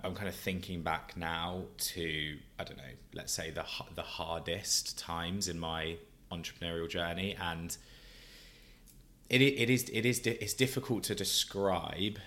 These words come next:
unless you've, you've been there. Um, but at the same time, I keep having discussions with, with, with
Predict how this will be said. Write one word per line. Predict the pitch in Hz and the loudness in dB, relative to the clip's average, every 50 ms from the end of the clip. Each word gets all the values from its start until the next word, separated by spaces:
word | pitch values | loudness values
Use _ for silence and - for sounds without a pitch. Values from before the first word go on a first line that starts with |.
| - - 104 | -8 -4 -2
unless | 98 90 90 90 85 - - - | 0 0 0 0 2 2 2 2
you've, | 90 90 87 87 87 - - - - - | 2 0 0 -2 -4 -6 -12 -14 -10 -4
you've | 95 92 82 - | -2 -2 0 2
been | - 90 85 85 | 4 4 4 4
there. | 85 90 95 113 123 123 - - - - - - - - - - - - - - - - - - | 2 0 0 0 0 -2 -6 -16 -20 -20 -20 -20 -20 -20 -20 -20 -20 -20 -20 -12 -10 -6 2 4
Um, | 95 90 92 92 90 90 90 90 90 - - - | 6 8 8 8 6 6 4 2 -2 -4 -2 2
but | 104 95 90 - 101 | 4 4 4 2 -2
at | 98 | -2
the | 95 - | 2 4
same | - - 107 101 98 95 | 4 6 4 4 2 0
time, | 92 - 110 101 92 90 85 85 82 80 80 - - - - - - - - - - - - - - - | 0 2 2 4 4 4 2 0 -2 -4 -6 -10 -14 -20 -20 -20 -20 -20 -20 -20 -18 -20 -20 -18 -8 -2
I | - 98 | -2 -2
keep | - - 117 104 - | 0 0 -2 -2 0
having | - 104 92 90 87 | 2 0 2 2 2
discussions | 87 - - 101 92 - - - 87 82 87 85 - | 0 0 2 2 2 2 2 0 0 0 -2 -2 0
with, | 90 85 82 82 - - | 0 0 -2 -2 -4 -8
with, | 92 90 87 85 82 - - - - | -4 -2 -2 -2 -2 -4 -8 -12 -10
with | - 85 87 87 87 | -6 -4 -2 -2 -2